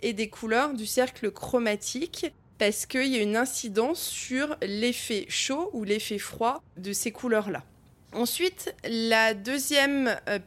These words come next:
piste pour mélanger les couleurs, c'est de travailler par rapport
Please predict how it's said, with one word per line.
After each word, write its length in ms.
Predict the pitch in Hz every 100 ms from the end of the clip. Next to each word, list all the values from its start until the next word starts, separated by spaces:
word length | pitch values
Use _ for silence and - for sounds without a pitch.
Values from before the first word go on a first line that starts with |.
| -
piste 520 | 320 - - 254 - -
pour 300 | - 254 214
mélanger 540 | 214 254 262 254 247 240
les 120 | 196
couleurs, 480 | - 214 220 311 -
c'est 160 | 262
de 120 | 202
travailler 640 | 208 - 254 233 233 277 339
par 160 | 262 220
rapport 340 | 214 269 277